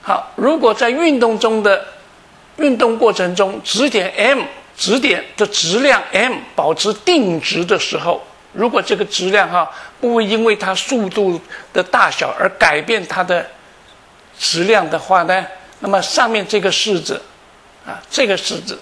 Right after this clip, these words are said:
就变成这样。我们可以把 m 啊，它是定值嘛，可以提到，呃，这个微分的前面。那 v，呃，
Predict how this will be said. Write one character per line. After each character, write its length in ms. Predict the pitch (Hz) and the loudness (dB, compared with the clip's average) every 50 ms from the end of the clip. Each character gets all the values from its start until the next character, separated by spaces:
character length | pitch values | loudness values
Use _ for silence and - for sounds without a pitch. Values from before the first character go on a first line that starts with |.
| - - - - - - - - - - - | -18 -20 -20 -20 -20 -20 -20 -20 -20 -16 -6
就 160 | - 196 175 156 | -2 -2 -2 0
变 240 | - 196 185 147 | 0 0 0 0
成 140 | - 170 151 | -2 -6 -4
这 120 | - - 190 | 0 0 0
样。 80 | 165 | 2
我 120 | 151 170 175 | 2 0 0
们 120 | 180 208 | -2 -2
可 140 | 190 - 196 | -4 -4 -4
以 60 | 190 | -2
把 240 | 190 - 139 - - - | -2 -2 -4 -4 -2 0
m 300 | 180 196 220 196 165 127 | 0 0 2 0 -2 -8
啊， 100 | - - - - - - - - - | -10 -12 -16 -20 -20 -20 -20 -16 -8
它 100 | - - | -4 -2
是 140 | 208 - 208 | -2 -2 -2
定 380 | 190 - 294 285 226 175 165 147 | -2 2 2 2 2 2 0 -2
值 240 | - - 165 165 | -4 -6 -4 -2
嘛， 200 | 180 202 - - - - - - - - - - - - - | -2 -2 -2 -4 -8 -14 -20 -20 -20 -20 -20 -20 -20 -10 -4
可 100 | - 196 | -2 -2
以 60 | 190 | -2
提 280 | - - - 165 175 190 | -2 -6 -6 -4 -4 0
到， 400 | 185 214 185 175 160 156 139 - - - - - - - - - - - - - | 2 2 4 4 2 0 -2 -6 -10 -18 -20 -20 -20 -20 -20 -20 -20 -20 -14 -10
呃， 200 | - 156 - - - - - - - - - - - - - - - - - - - | -6 -6 -6 -6 -8 -12 -20 -20 -20 -20 -20 -20 -20 -20 -20 -20 -20 -20 -20 -10 -4
这 140 | - 196 185 | -2 -2 0
个 100 | 175 170 | 0 0
微 180 | 156 170 175 | 2 0 0
分 220 | 180 - 190 180 175 | 0 0 -2 -2 0
的 100 | 175 156 | -2 -4
前 480 | - - - - - 139 131 127 135 | -2 -4 -4 -4 -4 -4 -4 -4 -2
面。 300 | 156 190 220 208 - - - - - - - - - - - - 180 | 0 0 0 0 0 -4 -8 -18 -20 -20 -20 -20 -20 -20 -10 -6 -4
那 60 | 175 | -4
v， 400 | 165 160 160 220 240 247 240 - - - - - - | -4 -2 -2 -2 0 0 -2 -6 -10 -18 -20 -20 -14
呃， 180 | - - - | -10 -10 -10